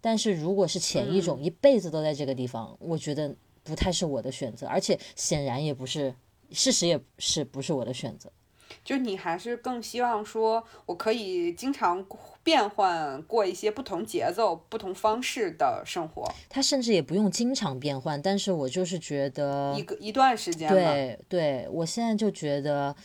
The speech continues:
Speaker 1: 嗯，在新西兰的这个生活，我觉得我跟小哥都还有更多的可能性，但是在新西兰这里太难实现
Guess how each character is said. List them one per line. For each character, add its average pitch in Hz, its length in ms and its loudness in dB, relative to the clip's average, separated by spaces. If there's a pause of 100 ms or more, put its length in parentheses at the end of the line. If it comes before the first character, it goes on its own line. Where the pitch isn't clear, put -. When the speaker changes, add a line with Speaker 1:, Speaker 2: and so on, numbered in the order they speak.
(760)
Speaker 1:
嗯， 180 100 -8 (160)
在 214 240 2 (160)
新 - 280 -2
西 233 120 0
兰 139 200 0
的 165 120 0
这 208 300 0
个 160 340 -2
生 220 560 0
活， 147 880 -2 (280)
我 170 160 0
觉 196 120 4
得 277 120 8
我 180 160 4
跟 190 160 4
小 139 240 4
哥 180 180 2
都 226 160 2
还 139 300 -2
有 147 680 -2
更 233 200 4
多 165 120 4
的 151 120 2
可 139 160 -4
能 117 180 -8
性， 147 300 -4
但 196 100 2
是 190 140 -2
在 180 120 2
新 214 200 2
西 214 100 0
兰 143 180 0
这 175 140 0
里 147 140 -4
太 226 180 0
难 135 200 -4
实 131 260 0
现 165 240 0